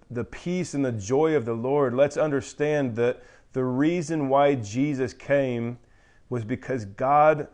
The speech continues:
wanted to declare to you and me that he's pleased with you, he loves you, he wants to give you his peace. I just want to read those verses again that the angels declared to them.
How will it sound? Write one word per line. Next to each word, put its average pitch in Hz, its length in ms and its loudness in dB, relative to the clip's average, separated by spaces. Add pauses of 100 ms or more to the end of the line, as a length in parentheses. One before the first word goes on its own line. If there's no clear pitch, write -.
(400)
wanted 139 360 4
to 123 100 -8
declare 113 800 -2
to - 160 -12
you 135 300 2
and 127 160 0
me 123 400 -2 (560)
that 123 120 -2
he's 117 160 -4
pleased 151 460 -2
with 151 200 -4
you, 160 340 -2 (640)
he 127 200 -6
loves 131 440 4
you, 151 320 0 (840)
he - 100 -10
wants 139 220 0
to 135 100 -8
give 135 200 0
you 135 80 2
his 127 100 -4
peace. 139 460 -4
I 117 100 0
just 139 180 -2
want 170 140 2
to 147 80 4
read 139 220 0
those 127 180 2
verses 110 420 -2
again 113 380 -2
that 104 100 -4
the 110 160 -6
angels 120 400 -2
declared 110 540 -4
to - 80 -14
them. 92 320 -6